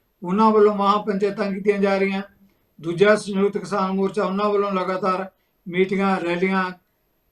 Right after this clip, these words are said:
ਮਹਾਂ ਪੰਚਾਇਤਾਂ, ਕਿਸਾਨ ਪੰਚਾਇਤਾਂ ਕੀਤੀਆਂ ਜਾ ਰਹੀਆਂ। ਇਹ ਸਾਰਾ ਕੁਝ ਆਖਰ ਲੰਬੇ ਸਮੇਂ ਲਈ ਕਿਉਂ? ਕਿਸਾਨ ਕਿਉਂ ਨਾ ਜਾ ਕੇ ਆਪਣੇ ਪਰਿਵਾਰਾਂ ਵੱਲ, ਆਪਣੀਆਂ ਫਸਲਾਂ ਵੱਲ ਧਿਆਨ ਦੇਣ?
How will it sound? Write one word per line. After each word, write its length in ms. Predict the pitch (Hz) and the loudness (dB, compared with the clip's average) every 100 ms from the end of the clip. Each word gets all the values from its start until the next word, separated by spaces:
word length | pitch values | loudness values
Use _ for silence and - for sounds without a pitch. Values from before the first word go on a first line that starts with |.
| _ | _
ਮਹਾਂ 380 | 233 185 170 180 | -10 -4 0 0
ਪੰਚਾਇਤਾਂ, 720 | 180 190 180 180 208 180 180 | -2 -4 -2 -2 -2 -4 -4
ਕਿਸਾਨ 640 | 196 _ _ - 190 190 185 | -10 _ _ -14 -6 -4 -4
ਪੰਚਾਇਤਾਂ 500 | 190 180 180 196 175 | -4 -2 -4 -4 -6
ਕੀਤੀਆਂ 360 | 160 170 175 | -6 -4 -4
ਜਾ 180 | 175 175 | -2 -2
ਰਹੀਆਂ। 280 | 175 170 165 - _ _ _ _ _ 220 | -2 -4 -8 -14 _ _ _ _ _ -2
ਇਹ 100 | 233 | 0
ਸਾਰਾ 360 | 202 190 247 | 4 4 4
ਕੁਝ 180 | 233 226 | 2 4
ਆਖਰ 300 | 220 226 226 | 4 4 0
ਲੰਬੇ 360 | 220 190 180 226 | -2 -2 -2 -2
ਸਮੇਂ 240 | 208 214 | -2 -2
ਲਈ 200 | 220 226 | -2 -4
ਕਿਉਂ? 320 | 233 220 190 - _ _ _ _ _ _ _ _ | 0 0 0 -8 _ _ _ _ _ _ _ _
ਕਿਸਾਨ 520 | - 185 180 190 226 226 | -10 -6 0 2 2 0
ਕਿਉਂ 220 | 226 226 | 0 2
ਨਾ 120 | 226 | 0
ਜਾ 200 | 220 202 | 0 0
ਕੇ 120 | 202 | 0
ਆਪਣੇ 280 | 202 208 196 | -2 -2 -6
ਪਰਿਵਾਰਾਂ 480 | 196 185 185 190 202 | -4 -4 -2 -2 0
ਵੱਲ, 280 | 202 202 220 _ _ _ 214 | -2 -2 -6 _ _ _ -16
ਆਪਣੀਆਂ 420 | 175 190 196 190 | -10 -6 -4 -4
ਫਸਲਾਂ 400 | 170 175 202 202 | -6 -4 -2 0
ਵੱਲ 200 | 202 196 | 0 0
ਧਿਆਨ 340 | 214 185 175 | -2 -2 -2
ਦੇਣ? 280 | 175 185 190 | -4 -6 -8